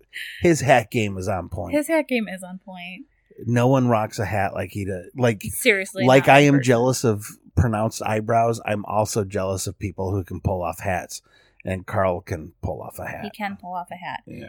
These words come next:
Speaker 2: And I'm very sorry about your hat that I made you throw away.
Speaker 1: No, it, that hat was a mistake.
Speaker 2: Thank you. <laughs>
Speaker 1: The hat was a clear mistake.
Speaker 2: I wasn't a fan.
Speaker 1: Yeah, I was going through a thing. <laughs>
Speaker 2: Mm, yeah, I know what you mean.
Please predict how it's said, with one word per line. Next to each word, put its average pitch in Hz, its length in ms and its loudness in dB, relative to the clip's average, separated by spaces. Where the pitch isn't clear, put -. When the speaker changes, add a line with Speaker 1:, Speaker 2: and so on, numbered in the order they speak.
Speaker 2:
And 285 100 0
I'm 294 100 6
very 320 240 -2
sorry 208 540 -2
about 180 320 -8
your 180 120 -18
hat - 220 -14
that 156 120 -6
I 160 60 -6
made 160 220 -8
you 180 80 -14
throw - 140 -14
away. - 420 -12
Speaker 1:
No, 392 500 6
it, 143 240 2
that 170 340 4
hat 143 360 2
was 175 160 0
a 190 40 0
mistake. 202 680 -4
Speaker 2:
Thank 214 300 -4
you. 190 600 -4
<laughs> 285 100 6
Speaker 1:
The - 100 2
hat 151 300 0
was 147 160 -2
a 131 80 0
clear 123 460 -4
mistake. - 540 -10
Speaker 2:
I 254 140 -4
wasn't 240 300 -4
a 208 40 -6
fan. 180 540 -14
Speaker 1:
Yeah, 160 260 2
I 143 140 4
was 160 260 -4
going 151 360 -4
through 151 180 -4
a - 60 -6
thing. 98 460 -6
<laughs> - 40 -10
Speaker 2:
Mm, 254 540 4
yeah, 233 160 -8
I 214 80 -8
know 208 100 -8
what 170 80 -16
you 190 80 -14
mean. 185 300 -16